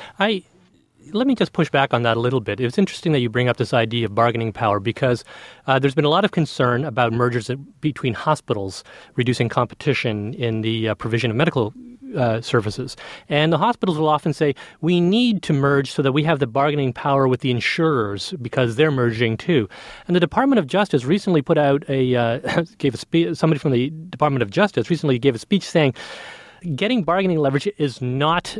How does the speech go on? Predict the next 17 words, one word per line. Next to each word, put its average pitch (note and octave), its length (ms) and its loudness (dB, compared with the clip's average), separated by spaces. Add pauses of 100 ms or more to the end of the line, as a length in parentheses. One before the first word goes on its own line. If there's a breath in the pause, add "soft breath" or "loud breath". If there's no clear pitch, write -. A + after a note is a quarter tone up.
a C3+ 60 -2
justifiable C3 800 2
reason A2+ 480 2
for B2 160 -4
gaining A#2 380 0
oligopoly." A2+ 760 2 (460 soft breath)
It C#3 120 -2
doesn't F3+ 440 0
actually C#3+ 440 -2
benefit B2+ 460 -4
the - 60 -14
customers. A2+ 420 -4
It A#2 60 -8
may C3+ 120 2
benefit B2+ 340 0
the G#2+ 100 -2
shareholders. A#2+ 760 0